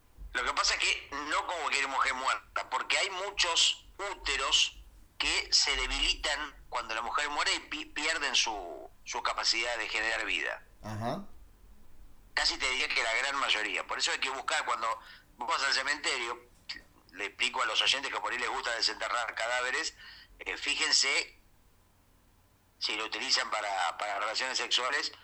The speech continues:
Speaker 1: eh, los que tengan mejor, eh, capacidad, capacidad.
Speaker 2: Claro, o sea, vamos a explicarle a la gente que,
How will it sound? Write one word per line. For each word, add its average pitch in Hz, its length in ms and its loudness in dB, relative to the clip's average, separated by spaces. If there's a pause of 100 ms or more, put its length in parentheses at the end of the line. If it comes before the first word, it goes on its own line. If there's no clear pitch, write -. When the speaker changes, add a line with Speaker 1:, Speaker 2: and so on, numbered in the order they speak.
(220)
Speaker 1:
eh, 73 600 -2 (840)
los 98 160 -2
que 107 120 -4
tengan 110 420 -4
mejor, 101 340 2 (100)
eh, 76 480 0 (220)
capacidad, 101 920 0 (2500)
capacidad. 95 460 0 (300)
Speaker 2:
Claro, 147 180 8
o - 40 2
sea, 143 140 6
vamos 180 300 4
a 156 40 8
explicarle 160 420 4
a - 20 4
la 139 100 6
gente 170 320 0
que, 139 160 2